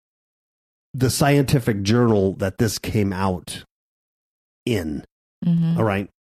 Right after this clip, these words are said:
Speaker 1: So I'm not reading the scientific journal. I'm just reading the article about it. And there are dozens of articles about this
Speaker 2: Oh, yeah.
Speaker 1: that talk about this. This is just one.
Speaker 2: Mm-hmm.
Speaker 1: This is from the, the Telegraph. So it has to be true. Now,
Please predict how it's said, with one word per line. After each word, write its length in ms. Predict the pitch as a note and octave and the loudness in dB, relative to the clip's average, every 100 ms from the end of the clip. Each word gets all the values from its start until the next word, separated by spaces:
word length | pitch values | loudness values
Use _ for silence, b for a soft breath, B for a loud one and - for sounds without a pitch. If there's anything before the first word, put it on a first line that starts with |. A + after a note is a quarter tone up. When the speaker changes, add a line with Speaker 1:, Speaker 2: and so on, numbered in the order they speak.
| _ | _
Speaker 1:
So 220 | - C3+ | -4 0
I'm 80 | A2 | 2
not 180 | B2+ A2 | 2 2
reading 260 | B2 C#3+ A2+ | 2 4 4
the 60 | |
scientific 540 | G2 B2+ G#2+ C#3 G2 F#2 | 2 0 0 0 -2 -2
journal. 400 | C3 G#2+ E2 - - | 0 0 -4 -10 -6
I'm 100 | A#2+ | -2
just 140 | A2+ | 0
reading 200 | A2+ A#2 | 2 2
the 60 | A2+ | 0
article 380 | B2 B2+ G2+ G2 | 0 -2 -2 -4
about 280 | F#2 A#2 G#2+ | -2 0 0
it. 100 | F2 _ _ _ - | -4 _ _ _ -6
And 120 | E3+ | -2
there 100 | E3 | 0
are 40 | D3 | 0
dozens 580 | A2 A#2 G3+ G3 E3+ | -2 0 2 4 4
of 140 | A2+ G2+ | 4 2
articles 360 | G2 F2 F2+ | 0 0 -4
about 300 | F2 F2+ F2 | -4 -2 -4
this 300 | - F2+ - - - | -4 -6 -6 -10 -2
Speaker 2:
Oh, 160 | F#3 E3+ | 2 4
yeah. 300 | D#3 D3+ C#3 | 4 4 2
Speaker 1:
that 160 | G#2 | 0
talk 160 | - G#2 | -2 -2
about 240 | F#2 F2+ | -2 -4
this. 160 | - F2 | -6 -6
This 200 | C3 C3+ | -2 0
is 60 | A#2+ | 0
just 280 | A2+ G#2+ | -2 0
one. 220 | E3 F3 A#2+ | 2 4 6
Speaker 2:
Mm-hmm. 80 | |
Speaker 1:
This 160 | E3 D#3+ | 4 2
is 80 | D#3 | -2
from 260 | - D3 C3 | 0 0 2
the, 240 | G2+ - _ _ _ _ - | 0 -4 _ _ _ _ -6
the 80 | A2 | -6
Telegraph. 680 | - B2 G2 F#2 D#2 - - _ _ _ _ _ _ _ _ _ _ _ - | 0 0 0 -2 -4 -8 -14 _ _ _ _ _ _ _ _ _ _ _ -6
So 180 | A2+ | -4
it 60 | F#2 | -2
has 180 | F#2 F#2 | -4 -6
to 100 | G2 | -10
be 100 | G2 | -12
true. 500 | - - C3 E3+ - _ _ _ _ _ _ _ _ _ _ _ _ _ | -14 -12 -12 -12 -14 _ _ _ _ _ _ _ _ _ _ _ _ _
Now, 260 | - A2+ | -2 -2